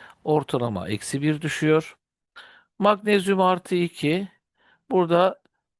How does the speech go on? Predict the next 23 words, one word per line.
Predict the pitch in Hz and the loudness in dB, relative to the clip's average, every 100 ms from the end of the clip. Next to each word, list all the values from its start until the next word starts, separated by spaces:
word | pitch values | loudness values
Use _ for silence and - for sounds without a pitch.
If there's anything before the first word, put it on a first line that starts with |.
| _ | _
kükürt | - 170 - 143 - | -10 -4 0 0 -2
artı | 151 143 127 - | 0 0 0 -4
altı | 175 175 175 - 185 185 | 0 2 0 -4 -4 -4
ve | 170 175 - - _ _ _ - | -2 -4 -4 -12 _ _ _ -8
oksijene | 202 180 156 131 127 180 | -6 -6 -6 -4 -2 -2
eksi | 160 143 - 143 | -2 -4 -4 -6
iki | 131 123 | -4 -6
düşüyor. | 104 - 110 170 185 - - - | -4 -2 2 2 -2 -16 -20 -14
Sülfatta | - - 202 170 220 226 _ - 170 202 220 _ | -6 0 0 2 0 0 _ 2 2 2 -4 _
eksi | 156 147 - 151 127 | -4 -4 -4 -6 -6
iki | - - 170 180 - _ _ _ _ - | -6 0 2 0 -4 _ _ _ _ -8
yükselgenme | 139 135 - 127 104 104 92 92 | -6 -4 2 2 2 -2 -2 -2
basamağına | 139 - 156 156 | -2 -2 0 0
sahiptir. | 151 165 160 156 - 170 - _ - - - - _ _ _ _ _ _ _ - | 0 0 0 -2 -2 -2 -4 _ -20 -20 -20 -20 _ _ _ _ _ _ _ -4
Karbonik | 170 180 175 196 196 | 2 2 2 -2 -2
asite | 170 - 185 | -4 -4 -4
bakalım | 160 - 131 123 | -2 -4 -4 -4
arkadaşlar. | 117 - 113 - 113 107 | -6 -4 -6 -4 -4 -4
Hidrojen | 175 180 156 160 | -4 -2 0 0
artı | 143 135 123 139 | 0 -2 -2 -6
birden | 123 110 107 | -6 -4 -4
iki | 95 - 143 | -6 -6 -4
tane. | 165 160 160 170 | 0 0 2 0